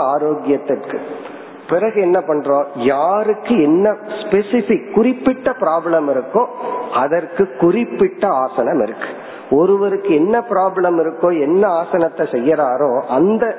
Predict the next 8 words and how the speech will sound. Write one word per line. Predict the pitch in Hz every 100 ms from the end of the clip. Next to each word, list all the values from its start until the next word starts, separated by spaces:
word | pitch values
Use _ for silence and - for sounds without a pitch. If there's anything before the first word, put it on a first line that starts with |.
| -
பிரச்சனையிலிருந்து | 156 147 - 185 185 170 165 165 170
வெளிவருவதற்கு | 131 147 180 160 143 143 135 127 - 180 120 156 - - - -
வேற | 107 147 180 233 233
ஒருத்தர் | 208 185 175 202 175
அதை | 143
செய்ய | 135 139 156
மாட்டார், | 151 135 127 180 226
செய்ய | 170 156